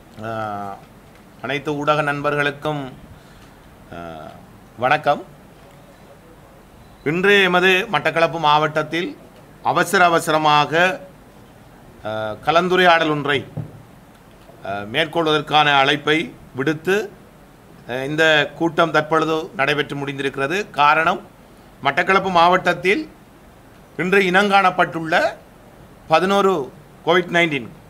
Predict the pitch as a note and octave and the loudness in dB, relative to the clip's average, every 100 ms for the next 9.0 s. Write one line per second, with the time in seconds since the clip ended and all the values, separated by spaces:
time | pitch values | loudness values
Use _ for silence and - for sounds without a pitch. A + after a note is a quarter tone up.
0 | - - A#2+ B2+ B2 B2 B2 - - - | -20 -8 -2 0 0 -2 -6 -14 -20 -20
1 | - - - D#3 G3 F#3 E3+ D#3 G#3+ F4+ | -20 -18 -4 2 4 4 2 -2 -4 -6
2 | - E3 F#3 F3 D#3+ D#3 C3+ C3 G2 - | -6 -2 2 2 0 -2 -4 -4 -4 -6
3 | - - - - - - - - - - | -20 -20 -20 -20 -20 -20 -20 -20 -16 -2
4 | E3+ G3 E3+ F3 F#3+ A3 F#3+ F#3 F#3+ G3 | 2 4 2 2 0 0 0 -2 -2 0
5 | F#3 G3 D#4+ - - - - - C#3 F3+ | 2 -2 -4 -12 -20 -20 -20 -12 0 4
6 | G3+ G3+ E3+ E3 F#3+ C#4+ - - - - | 4 4 4 2 0 -2 -6 -16 -20 -20
7 | - - D3 F3 F3+ C#3 D#3+ F3 G3+ F#3 | -20 -6 0 0 0 -4 0 2 4 2
8 | G3+ F3+ F3 F3 F3 F#3 D3+ B2 G2 - | 2 -4 -4 -4 -2 -2 -2 -4 -6 -16